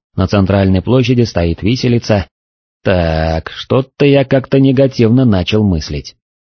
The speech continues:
На самом деле, к счастью, ничего из этого я так и не увидел,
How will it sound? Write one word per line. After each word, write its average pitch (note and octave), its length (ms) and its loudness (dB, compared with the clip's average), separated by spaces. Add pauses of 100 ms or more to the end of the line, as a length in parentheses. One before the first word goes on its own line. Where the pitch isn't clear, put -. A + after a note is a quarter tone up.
(200)
На G2+ 180 0
самом D#3+ 360 0
деле, C#3+ 340 2
к C3 60 -8
счастью, B2+ 640 0 (120)
ничего C#3 420 2
из A#2+ 260 0
этого A#2+ 320 0
я A2+ 140 2
так - 220 -2
и A2+ 60 2
не A2+ 120 4
увидел, G2 560 0